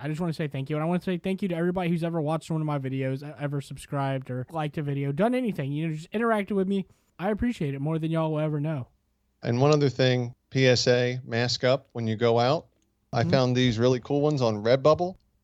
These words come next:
Speaker 2: Here's one of my favorite ones. Here's a Doggy Kruger. Where's yours, Christian? I bought
Speaker 1: Uh,
Speaker 2: you
Speaker 1: s-,
Speaker 2: some.
Speaker 1: somewhere around here. I
Speaker 2: Cool,
Speaker 1: have
Speaker 2: good
Speaker 1: them.
Speaker 2: place for it.
Speaker 1: I
Speaker 2: Uh, I
Speaker 1: know,
Speaker 2: got an,
Speaker 1: fantastic.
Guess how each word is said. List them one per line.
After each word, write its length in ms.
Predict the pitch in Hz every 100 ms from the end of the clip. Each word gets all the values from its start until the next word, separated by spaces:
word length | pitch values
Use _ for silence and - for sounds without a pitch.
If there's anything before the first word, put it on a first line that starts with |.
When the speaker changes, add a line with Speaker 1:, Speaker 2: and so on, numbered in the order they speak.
| -
Speaker 2:
Here's 200 | 123 113
one 140 | 123
of 80 | 120
my 100 | 117
favorite 360 | 107 131 143 151
ones. 380 | 160 185 - - _ _ _ _ _ _ _
Here's 240 | 117 123
a 60 | 120
Doggy 320 | 117 123 120
Kruger. 440 | 113 139 156 196 208 _ _ _ _ _ _ _ _ _
Where's 180 | 151 135
yours, 440 | 151 107 - - _
Christian? 440 | 113 104 113 113
I 120 | - 110
bought 180 | 123
Speaker 1:
Uh, 40 | 151
Speaker 2:
you 60 | 160
Speaker 1:
s-, 80 |
Speaker 2:
some. 200 | 113 101 - _ _ -
Speaker 1:
somewhere 420 | - 214 165 135
around 220 | 127 131
here. 240 | 143 151 - _ _ _
I 60 | 143
Speaker 2:
Cool, 140 | 175
Speaker 1:
have 120 | 160 127
Speaker 2:
good 140 | 123
Speaker 1:
them. 0 |
Speaker 2:
place 260 | 139 143 -
for 180 | 113 95
it. 60 | - _ _
Speaker 1:
I 60 | 117
Speaker 2:
Uh, 20 |
I 220 | 113 262
Speaker 1:
know, 60 | 175
Speaker 2:
got 140 | 131
an, 140 | 165 165
Speaker 1:
fantastic. 480 | 196 208 131 -